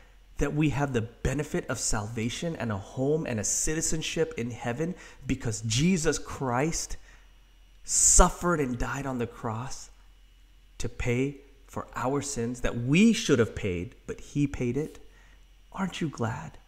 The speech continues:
Aren't you thankful? Salvation is the greatest daily gift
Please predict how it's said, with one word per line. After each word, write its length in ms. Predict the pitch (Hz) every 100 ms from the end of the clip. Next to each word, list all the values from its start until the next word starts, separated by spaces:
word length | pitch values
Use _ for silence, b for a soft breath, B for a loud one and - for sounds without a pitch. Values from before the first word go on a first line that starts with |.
| b b b - -
Aren't 260 | 180 175 -
you 60 |
thankful? 760 | 170 - 127 135 143 - 202 185 - - - - - - - - - -
Salvation 840 | - - 151 151 151 160 - 110 -
is 180 | 143
the 80 | 135
greatest 920 | 135 - 127 156 135 120 - - 127
daily 480 | 113 151 160 165 160
gift 720 | - 135 120 175 180 - -